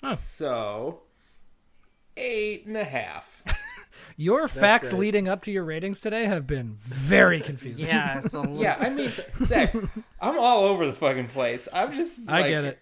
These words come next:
Speaker 1: Nothing means
Speaker 2: yeah.
Speaker 1: anything anymore.
Speaker 4: Yeah.
Speaker 1: I,
Speaker 2: We
Speaker 1: I
Speaker 2: all
Speaker 1: understand.
Speaker 2: are.
Speaker 4: Yeah, that's
Speaker 1: Yeah.
Speaker 4: true.
Speaker 1: Yep. Yep.
Speaker 4: All right, I'll go next. Um, right. So the original, yeah, I had this, this manic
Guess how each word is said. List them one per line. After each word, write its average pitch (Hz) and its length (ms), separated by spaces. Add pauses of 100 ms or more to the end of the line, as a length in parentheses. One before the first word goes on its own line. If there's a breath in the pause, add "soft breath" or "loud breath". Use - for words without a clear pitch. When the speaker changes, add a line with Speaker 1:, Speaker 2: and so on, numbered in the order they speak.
Speaker 1:
Nothing 196 340
means 196 180
Speaker 2:
yeah. 170 100
Speaker 1:
anything 156 260
anymore. 139 320
Speaker 4:
Yeah. 139 300
Speaker 1:
I, 135 120
Speaker 2:
We 233 200
Speaker 1:
I 226 60
Speaker 2:
all 202 180
Speaker 1:
understand. 135 200
Speaker 2:
are. 131 120
Speaker 4:
Yeah, 127 140
that's 156 300
Speaker 1:
Yeah. - 60
Speaker 4:
true. 101 340
Speaker 1:
Yep. 101 120 (640 soft breath)
Yep. 92 120 (140)
Speaker 4:
All 202 60
right, 208 220 (280)
I'll 151 140
go 151 140
next. 139 440 (680)
Um, 135 960 (180)
right. 135 420
So 143 440
the 143 160
original, 143 680 (260)
yeah, 143 280
I 107 120
had 156 220
this, 175 260
this - 380 (640)
manic 156 580